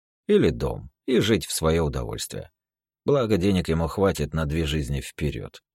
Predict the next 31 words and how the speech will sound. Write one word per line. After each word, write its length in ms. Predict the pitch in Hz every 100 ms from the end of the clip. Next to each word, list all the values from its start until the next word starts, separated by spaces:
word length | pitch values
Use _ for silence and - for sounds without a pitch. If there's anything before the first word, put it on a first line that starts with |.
| _ _ _ _ _ _ _ -
Но 440 | 71 87 113 120 101 - - - -
Рика 400 | 85 - - 127
сам 300 | - 110 113
же 140 | 82
сомневался, 760 | - 80 80 80 110 - - 52
что 200 | - 67
подобное 440 | 64 62 80 65
когда-нибудь 580 | 65 65 67 67 64 65
случится. 580 | - 64 - - - - _ _ _ _ _ _
В 120 | - -
том 180 | 113
смысле, 400 | 110 139 131 98
что 180 | 85 101
он 100 | 95
захочет 540 | 85 90 - 101 - 67
оставить 520 | 65 - 101 67 -
приключения 720 | 69 71 73 - 85 80 67
и 40 |
опасности 520 | 65 73 73 71 - 73
в 80 |
прошлом. 520 | - 95 73 - 50 - _ _ _ _ _
В 80 | -
этом 260 | 85 123 143
смысл 440 | - - - 139
его 220 | 123 104
жизни, 520 | 82 67 185 - 60 - -
и 120 | 71
в 120 | 76
этом 300 | - - 82
его 260 | 82 85 101
кайф. 440 | - 73 71 -